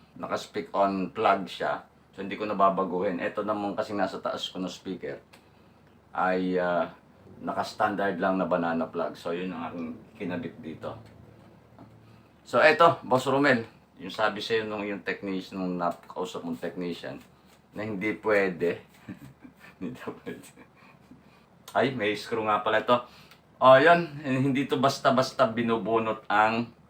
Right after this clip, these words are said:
voice coil. So, meron siyang mga boss na screw na kailangan yung luwagan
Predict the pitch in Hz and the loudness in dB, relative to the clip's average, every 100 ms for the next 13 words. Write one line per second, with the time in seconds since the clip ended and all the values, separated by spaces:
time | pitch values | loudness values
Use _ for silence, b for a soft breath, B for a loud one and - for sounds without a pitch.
0 | - 87 82 - 82 80 76 - B B | -6 -2 -2 -2 -2 -2 -6 -18 B B
1 | B - 104 107 120 127 127 - 117 113 | B -8 -4 4 6 6 2 2 2 4
2 | 107 101 95 92 92 - - 87 82 - | 4 4 2 2 0 -2 -6 -6 -6 -10
3 | - - - 95 90 - - _ _ _ | -16 -16 -6 -4 -4 -6 -20 _ _ _
4 | _ _ - 85 85 87 85 82 80 80 | _ _ -10 -8 -6 -6 -2 -2 -2 -4
5 | 80 78 80 92 - - _ 82 87 82 | -6 -6 -10 -12 -16 -20 _ -6 -2 -2
6 | - 71 67 73 | -4 -8 -10 -14